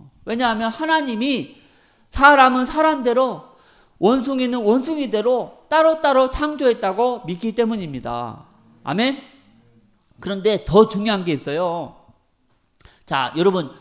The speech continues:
진화론을 믿는 사람들은, 어, 자기의 정체성을 어디에서 찾아야 될까요? 자기의 정체성 뿌리.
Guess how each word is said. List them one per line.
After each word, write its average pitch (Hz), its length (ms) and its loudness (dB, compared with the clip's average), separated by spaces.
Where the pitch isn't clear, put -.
진화론을 247 600 2
믿는 208 240 0
사람들은, 180 800 -2
어, - 120 -18
자기의 254 500 4
정체성을 240 1000 -2
어디에서 285 440 4
찾아야 233 260 -2
될까요? 185 460 -2
자기의 285 320 -2
정체성 254 460 0
뿌리. 320 300 4